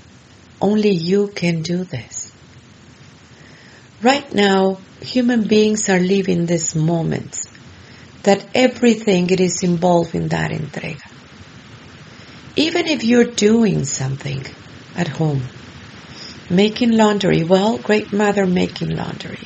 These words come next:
great mother cooking. Have her in your mind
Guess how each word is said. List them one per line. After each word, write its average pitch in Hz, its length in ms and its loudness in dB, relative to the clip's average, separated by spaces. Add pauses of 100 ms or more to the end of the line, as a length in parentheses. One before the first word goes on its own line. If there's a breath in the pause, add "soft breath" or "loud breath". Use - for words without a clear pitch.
(920)
great 214 340 2
mother 190 300 0
cooking. - 520 -10 (840 loud breath)
Have 294 380 -2 (180)
her 190 400 4 (1700)
in 202 140 2
your 175 120 4
mind 170 540 -4